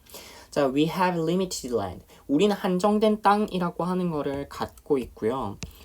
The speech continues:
A limited number of trees. 아, 지금 그에 반해서 또 한정된 수의 나무를 갖고 있잖아요. 자, 그리고 if we don't recycle, 우리가 재활용을 하지 않으면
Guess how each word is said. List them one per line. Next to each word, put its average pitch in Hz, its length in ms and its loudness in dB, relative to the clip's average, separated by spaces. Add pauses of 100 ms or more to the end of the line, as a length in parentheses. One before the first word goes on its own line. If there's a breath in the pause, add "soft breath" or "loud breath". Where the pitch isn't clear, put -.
(120)
A 117 60 -2
limited 139 520 -2
number 165 420 -2
of 156 140 -8
trees. 117 420 -4 (320 loud breath)
아, - 140 -14
지금 107 420 -12
그에 127 240 -2
반해서 117 380 -6
또 156 120 2
한정된 160 580 -6
수의 156 200 0
나무를 104 440 -6
갖고 - 400 -10
있잖아요. 95 360 -10 (380 loud breath)
자, 123 160 -4
그리고 107 560 0 (480 loud breath)
if 180 160 -4 (140)
we 131 120 0
don't 170 380 -2 (180)
recycle, 120 600 -8 (200)
우리가 180 360 2
재활용을 165 560 -4
하지 196 300 -6
않으면 135 500 -6